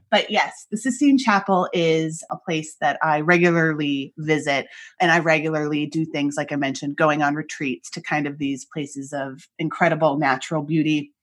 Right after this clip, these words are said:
that have really, really amazing retreat homes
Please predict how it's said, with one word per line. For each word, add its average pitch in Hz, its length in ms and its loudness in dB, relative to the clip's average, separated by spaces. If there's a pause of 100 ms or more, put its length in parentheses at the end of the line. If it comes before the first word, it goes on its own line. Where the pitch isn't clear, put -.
(420)
that 202 140 4
have 175 140 -2
really, 220 360 6
really 180 400 4
amazing 156 720 2 (360)
retreat 311 420 4
homes 220 640 6